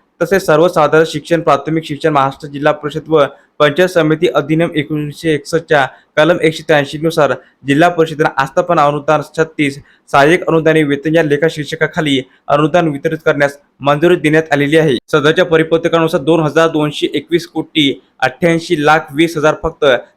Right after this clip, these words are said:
निधी वितरित करण्यास मंजुरी देण्यात येत आहे. सदर परिपत्रकानुसार सूचित करण्यात आले आहे की ज्या उद्देशाखाली अनुदान मंजूर आहे त्या व्यतिरिक्त इतर उद्देशासाठी खर्च करता येणार नसल्याचे नमूद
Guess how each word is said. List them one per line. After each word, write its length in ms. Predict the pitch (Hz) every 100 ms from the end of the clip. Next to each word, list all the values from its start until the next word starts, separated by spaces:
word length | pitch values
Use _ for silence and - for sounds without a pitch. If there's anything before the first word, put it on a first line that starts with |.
| 143
निधी 280 | 143 151
वितरित 360 | 160 156 170 165
करण्यास 280 | 165 156 160
मंजुरी 300 | 151 151 165
देण्यात 340 | 165 151 151 151
येत 180 | 147 147
आहे. 280 | 151 135 123 - _ -
सदर 200 | 151 180
परिपत्रकानुसार 840 | 175 160 160 165 160 160 156 175
सूचित 300 | 165 151 170 175
करण्यात 260 | 165 165 156
आले 120 | 143
आहे 120 | 139
की 280 | 139 147 151 156 _ -
ज्या 100 | 160
उद्देशाखाली 500 | 170 165 156 165 160
अनुदान 400 | 160 143 143 170
मंजूर 320 | 160 147 143 160
आहे 300 | 165 139 127
त्या 380 | - _ 165
व्यतिरिक्त 420 | 170 151 156 160 180
इतर 300 | - - 175
उद्देशासाठी 760 | 156 147 165 160 165 156 135 123 _ _
खर्च 200 | 147 139
करता 300 | 180 160 156
येणार 240 | 160 147 160
नसल्याचे 420 | 151 139 165 165
नमूद 240 | 147 147